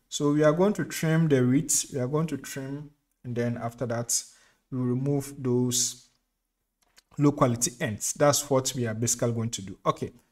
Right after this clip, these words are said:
so that's where trim galore also comes in. So we will run trim galore now. So we'll go back to the terminal, and then we'll run trim galore. Of course, if you are going to run trim galore, you need to make sure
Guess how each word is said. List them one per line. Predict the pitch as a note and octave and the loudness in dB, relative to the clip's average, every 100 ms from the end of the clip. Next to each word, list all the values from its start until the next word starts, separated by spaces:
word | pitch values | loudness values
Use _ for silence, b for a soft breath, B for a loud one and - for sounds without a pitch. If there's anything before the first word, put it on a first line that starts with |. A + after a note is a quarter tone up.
| _ | _
so | - E3+ | 0 6
that's | A#3 A#3 G#3+ | 8 8 6
where | F#3 | 6
trim | F3+ E3 E3 | 6 0 2
galore | C#3 C#3+ C#3 | 2 4 4
also | B2+ C#3+ | 2 -4
comes | - B2+ B2 - | -6 -8 -8 -8
in. | G#2+ | -8
So | - D3 D3+ | -4 -2 0
we | D3 | -2
will | D3 D3 D3 | -2 -4 -2
run | D3+ E3+ | 2 2
trim | F3+ D3+ C#3+ | 2 -2 0
galore | A#2+ A#2+ | 0 2
now. | B2 A2 E2+ _ _ _ _ _ - | 0 -4 -8 _ _ _ _ _ -6
So | - C3+ | 0 4
we'll | C3+ C#3 | 6 4
go | C#3 D#3+ D#3 | 4 4 6
back | C#3+ C#3 - | 6 4 4
to | - B2 A2 - - _ b b | -6 -4 -4 -6 -16 _ b b
the | A#2 | -10
terminal, | - C3+ A#2+ F#2 - _ _ _ - | -6 -4 -4 -6 -12 _ _ _ -10
and | B2 | -2
then | B2 B2 | 0 2
we'll | B2 B2 A#2+ A#2+ | 4 4 2 -2
run | B2+ C3 C#3+ | 0 2 0
trim | C#3+ C3+ | -2 -4
galore. | B2 G#2+ G2 E2 _ b b b | -4 -4 -6 -12 _ b b b
Of | C#3+ D3 | -4 2
course, | G#3 F3+ - - - _ _ _ _ _ _ | 6 8 6 -2 -8 _ _ _ _ _ _
if | E3+ F#3+ | 2 6
you | |
are | F3+ | 8
going | G#3+ B3 | 8 8
to | F#3 C#3+ | 2 4
run | D#3 E3+ F3+ | 6 6 6
trim | D#3+ D3 | 2 4
galore, | C3+ C3+ | 6 6
you | D3+ | 6
need | G3 A3+ | 4 4
to | E3+ | 2
make | D#3+ E3 | 4 4
sure | - E3 D3+ - | 6 6 6 4